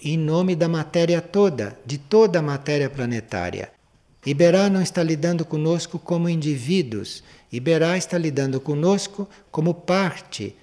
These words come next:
da matéria planetária. O terceiro centro planetário com o qual nós podemos ter contato e ter presente nesse trabalho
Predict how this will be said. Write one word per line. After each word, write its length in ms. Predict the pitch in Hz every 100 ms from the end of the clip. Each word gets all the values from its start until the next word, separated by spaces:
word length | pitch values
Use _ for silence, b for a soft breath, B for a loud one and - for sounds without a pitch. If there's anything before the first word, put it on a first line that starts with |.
| -
da 160 | 117 143
matéria 720 | 151 143 - 156 160 160 160 -
planetária. 840 | 143 147 143 139 98 90 87 87 - _ _ _ _ _ _ _ _ _ -
O 120 | 175
terceiro 1000 | - 202 196 - 165 147 135 120 113 104
centro 520 | - - 160 151 135
planetário 920 | 120 120 117 110 - 170 180 139 104 107 B B B
com 140 | 127
o 20 | 123
qual 380 | - 143 143
nós 300 | 143 135 127
podemos 960 | - 131 117 127 135 131 127 - - - _ _ -
ter 140 | 127
contato 920 | 123 127 120 - 143 139 131 - 139 143 -
e 100 | 120
ter 240 | - 110
presente 720 | 107 117 107 127 185 165 -
nesse 260 | 117 110 110
trabalho 640 | - 127 180 175 131 101